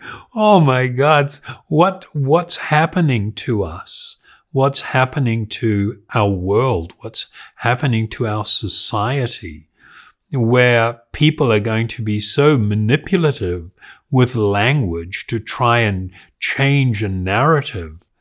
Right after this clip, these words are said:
So people's moral values, their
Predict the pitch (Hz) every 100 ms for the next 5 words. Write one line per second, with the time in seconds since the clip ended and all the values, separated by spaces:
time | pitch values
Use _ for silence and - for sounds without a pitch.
0 | _ _ - _ - 156 135 131 - 165
1 | 170 156 139 120 104 104 - _ _ _
2 | _ _ 123 107 98 98 135 190 185 170
3 | 147 151 160 165 175 185 180 170 - -
4 | - _ _ _ _ _ _ _ _ -
5 | 110 113 123 120 117 107 101